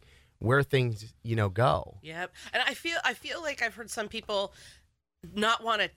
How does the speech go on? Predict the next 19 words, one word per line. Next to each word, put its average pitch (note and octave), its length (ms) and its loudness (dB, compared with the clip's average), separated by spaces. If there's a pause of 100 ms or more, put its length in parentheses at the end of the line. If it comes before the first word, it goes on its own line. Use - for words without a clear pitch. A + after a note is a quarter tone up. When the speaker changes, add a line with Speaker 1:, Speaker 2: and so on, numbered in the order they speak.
Speaker 2:
take - 500 -2
out A#3 260 0
equity B3+ 460 -2
'cause F#3+ 220 -8
they F3+ 140 0
think G3+ 340 -6
they D#3+ 160 -2
shouldn't A3 680 -4
because F3 360 -4
they E3 120 -2
need F3+ 300 -2
that F#3 260 0
for F#3 80 -12
when E3+ 180 -6
they D#3+ 100 -4
sell D3+ 300 -6
the C3 100 -6
house. A#2 500 -10
Speaker 1:
Mm-hmm. A2+ 380 2